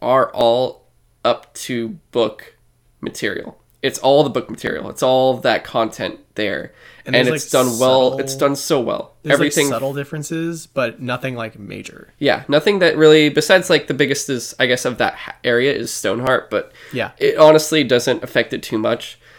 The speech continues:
Speaker 1: And then we get to season five. And then they're like, "We're gonna change it a little bit, and we're gonna take away the storyline that they were developing with Dorne. We're gonna put in our own storyline." And it is done very poorly.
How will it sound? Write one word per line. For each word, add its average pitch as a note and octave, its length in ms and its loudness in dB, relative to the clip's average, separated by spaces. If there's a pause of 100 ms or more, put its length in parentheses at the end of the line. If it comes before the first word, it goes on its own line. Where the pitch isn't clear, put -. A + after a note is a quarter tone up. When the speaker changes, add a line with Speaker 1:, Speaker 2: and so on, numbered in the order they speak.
(220)
Speaker 1:
And - 320 -2
then D3 160 6
we D3 80 2
get C3+ 220 -2
to - 80 -12
season A2+ 380 -8
five. - 440 -8 (460)
And B2 180 6
then B2 360 4 (340)
they're B2 240 2
like, A2+ 480 0
"We're C3+ 200 2
gonna C#3+ 180 2
change A2 420 -4
it A#2+ 80 -6
a C#3 60 -2
little D3 140 0
bit, E3 260 -2
and A2 340 -4
we're A#2+ 100 -2
gonna B2 140 -2
take B2 300 -6
away A#2+ 320 2
the - 180 -10
storyline A#2 640 0
that - 160 -12
they G#2+ 80 -4
were B2 180 0
developing - 400 -6
with - 180 -12
Dorne. - 380 -6 (300)
We're C3 80 -8
gonna D#3 140 4
put F#3+ 120 -4
in E3+ 140 0
our D3 160 2
own F3 80 0
storyline." - 580 -8 (480)
And C3 140 -2
it A#2+ 80 -2
is A#2+ 160 -8
done B2 240 0
very A#2+ 240 -2
poorly. A2 480 -6